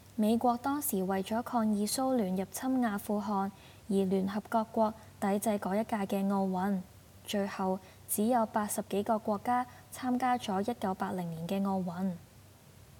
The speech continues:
到咗二零二零年，東京奧運更加因為疫情而延期到二零二一年，側面反映咗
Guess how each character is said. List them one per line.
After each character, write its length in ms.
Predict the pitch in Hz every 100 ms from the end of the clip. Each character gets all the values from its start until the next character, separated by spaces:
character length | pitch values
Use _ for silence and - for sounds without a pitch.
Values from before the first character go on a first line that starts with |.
| - -
到 180 | 208 208
咗 140 | 202
二 80 | 214
零 400 | 214 202 180 180
二 200 | 190 208
零 200 | 190 185
年， 240 | 185 185 190 - - -
東 180 | 254 262
京 240 | 269 277
奧 200 | 254 220
運 200 | 208 202 202 - - -
更 180 | 247
加 160 | 254 302
因 240 | 320 330 302
為 120 | 233
疫 120 | 202
情 260 | - - 185
而 60 | 180
延 340 | 180 185 175
期 200 | - 185
到 120 | 208
二 60 | 214
零 420 | 196 208 185 175
二 40 | 180
一 180 | 202 269
年， 340 | 240 175 175 - - - - - -
側 160 | 240 233
面 260 | 208 196
反 260 | 196 180 208
映 180 | 220 240
咗 240 | 220 214